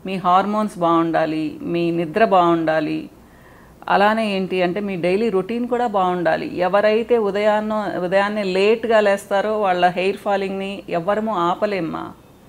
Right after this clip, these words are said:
అదొక్క కారణం చాలు ఊడిపోవడానికి. ఇప్పుడు జనరేషన్ ప్రాబ్లం అదే, ప్రతి ఒక్కళ్ళు నైన్, టెన్, లెవెన్కి లేస్తున్నారు. దానివల్ల హెయిర్ అమ్మాయిలకి అబ్బాయిలకి ఉండడం లేదు మా. ఇది, ఇది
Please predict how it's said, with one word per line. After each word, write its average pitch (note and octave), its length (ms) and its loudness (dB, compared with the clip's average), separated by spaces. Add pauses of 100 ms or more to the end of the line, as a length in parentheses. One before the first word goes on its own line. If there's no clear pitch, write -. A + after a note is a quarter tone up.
(260)
అదొక్క G3 400 2
కారణం B3 640 2
చాలు E3+ 280 2 (1200)
ఊడిపోవడానికి. F3 720 2
ఇప్పుడు F3 240 -4
జనరేషన్ G#3 520 0
ప్రాబ్లం F#3 400 2
అదే, D#3 200 -2
ప్రతి F3+ 460 -4
ఒక్కళ్ళు G#3 720 0 (460)
నైన్, F3 560 2
టెన్, F3+ 440 0
లెవెన్కి A3 440 2
లేస్తున్నారు. F3+ 600 -4 (800)
దానివల్ల F#3+ 420 4
హెయిర్ F#3+ 280 0
అమ్మాయిలకి F3+ 460 2
అబ్బాయిలకి E3+ 420 2
ఉండడం D#3+ 420 -2
లేదు D3+ 200 -6
మా. D3 120 -8
ఇది, F3 280 -4
ఇది F3 360 -2